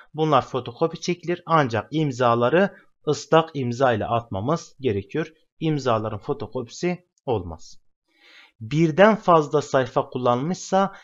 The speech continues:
her sayfa numaralandırılır ve paraflandırılır.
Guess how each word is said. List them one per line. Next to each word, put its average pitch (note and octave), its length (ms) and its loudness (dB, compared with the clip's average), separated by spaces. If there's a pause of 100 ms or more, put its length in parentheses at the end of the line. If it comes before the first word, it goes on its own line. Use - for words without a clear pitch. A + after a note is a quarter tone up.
(120)
her F3+ 280 2
sayfa A#2 540 -4
numaralandırılır E3 1080 0 (200)
ve D#3+ 300 2
paraflandırılır. F#2 720 -4